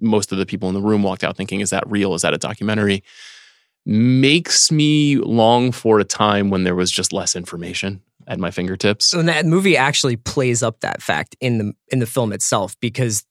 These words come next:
Speaker 2: the film, the great fear of the film is not the witch, it's getting lost.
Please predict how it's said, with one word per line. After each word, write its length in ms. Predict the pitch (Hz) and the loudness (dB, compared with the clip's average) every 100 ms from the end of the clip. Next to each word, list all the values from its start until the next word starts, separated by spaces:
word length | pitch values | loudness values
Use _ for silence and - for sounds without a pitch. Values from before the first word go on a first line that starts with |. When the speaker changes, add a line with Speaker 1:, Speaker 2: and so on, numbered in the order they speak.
| - | -6
Speaker 2:
the 100 | 120 | -6
film, 560 | - - 185 170 151 - _ | -4 2 4 4 0 -4 _
the 140 | 143 135 | -2 -2
great 420 | 120 127 175 190 | 0 2 2 2
fear 280 | - 156 147 | 0 2 2
of 80 | |
the 60 | 120 | 2
film 280 | - 120 110 | -2 0 0
is 140 | 95 | 0
not 200 | 117 120 | 0 0
the 80 | 101 | -2
witch, 380 | 92 101 123 - | -4 -4 -2 -4
it's 160 | 113 - | -4 -4
getting 240 | 104 98 | -4 -4
lost. 460 | 101 - - - - | -6 -8 -8 -10 -12